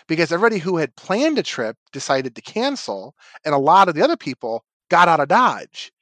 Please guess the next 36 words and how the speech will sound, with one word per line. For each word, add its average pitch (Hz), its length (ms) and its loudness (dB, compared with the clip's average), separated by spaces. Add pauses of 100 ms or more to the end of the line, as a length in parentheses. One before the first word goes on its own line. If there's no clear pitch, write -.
(280)
So 202 420 4
you 190 200 -2
only 240 180 0
had 226 240 2
this 165 140 -6
select 180 460 0
group 190 220 -6
of 147 80 -14
people. 190 380 -6 (200)
Now, 202 100 2
mind 233 220 4
you, 165 100 4
I 175 140 8
was 202 120 0
lucky 160 300 -2
enough 135 240 -2
as 131 100 -6
a 120 60 -10
cast 185 340 0
member 131 180 -10
to 123 80 -8
just 120 240 -16
go 135 160 -2
whenever 123 380 -6
I - 40 -6
wanted 120 240 -12
to 104 140 -18
go. 117 380 -4 (300)
But - 80 -2
even 277 240 2
if - 120 -4
you 185 100 -8
have 180 280 0
that 127 180 -4
extra 131 320 -10
ticket, - 400 -8